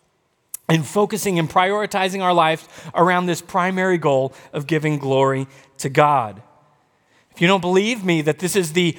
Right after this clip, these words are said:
fundamental reason we exist, I've got a few verses I wanna go to really quick. They're gonna be up on the screen. Isaiah forty-three and seven.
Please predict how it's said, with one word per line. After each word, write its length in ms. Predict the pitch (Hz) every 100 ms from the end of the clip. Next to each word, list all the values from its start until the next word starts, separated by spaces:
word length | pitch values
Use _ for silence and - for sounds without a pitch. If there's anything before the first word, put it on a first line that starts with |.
| -
fundamental 960 | - - 220 233 233 226 220 214 208 185
reason 320 | 190 180 180
we 140 | 175
exist, 420 | 170 151 147 - -
I've 200 | 165 165
got 240 | 175 170
a 60 | 160
few 220 | - 240
verses 320 | 180 170 170
I 40 | 156
wanna 140 | 151
go 160 | 151 147
to 180 | - 147
really 220 | 151 143
quick. 240 | 156 147
They're 80 | 151
gonna 160 | 151 147
be 100 | 151
up 120 | 143
on 80 | 135
the 80 |
screen. 400 | 131 156 139 143 - - 175 185
Isaiah 420 | 190 180 226 240
forty-three 800 | - 220 214 220 - 202 202 190
and 160 | 165 151
seven. 540 | - 180 151 107